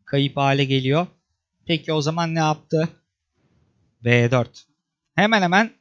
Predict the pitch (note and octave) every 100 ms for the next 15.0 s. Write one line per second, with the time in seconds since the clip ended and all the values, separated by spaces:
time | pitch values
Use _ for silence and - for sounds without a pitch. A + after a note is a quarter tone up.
0 | _ _ _ _ B2 F3 F#3+ G3 G3+ F3+
1 | D#3+ C#3+ C3+ C#3 C3+ G3+ G3+ A3 G3 E3+
2 | G3+ E3+ D#3 - _ _ _ _ _ _
3 | B2 D#3 G3 E3+ G3 F#3+ E3+ D#3+ F#3+ -
4 | _ _ _ _ C#3 C#3+ D3 D#3 D3 G#3+
5 | G3+ G3 D#3+ C#3+ D#3 D#3 C#3+ C#3+ D3 E3+
6 | E3+ - C#3+ C3+ D3 C#3+ C#3+ D3+ C#3+ -
7 | F3 F3+ F3+ D#3 C#3+ C#3+ G3+ G#3 _ _
8 | _ _ - D3+ D3+ D3+ C#3 _ B3+ B3+
9 | A#3 F#3+ F3+ F#3 F#3 F3+ E3+ F#3 E3 F3
10 | A3 - _ E3 F#3+ F3+ D#3+ G3 F#3+ A3
11 | F3+ - D#3 C#3+ C3 C#3 D#3+ G3 F#3 D3+
12 | C#3 C3+ E3 - _ _ _ F#3+ G3+ F#3+
13 | D#3+ D3 C#3 - D#3 F3+ _ - G3+ G3+
14 | G3+ F3+ F3 F#3+ F3+ F3+ E3 F3+ G3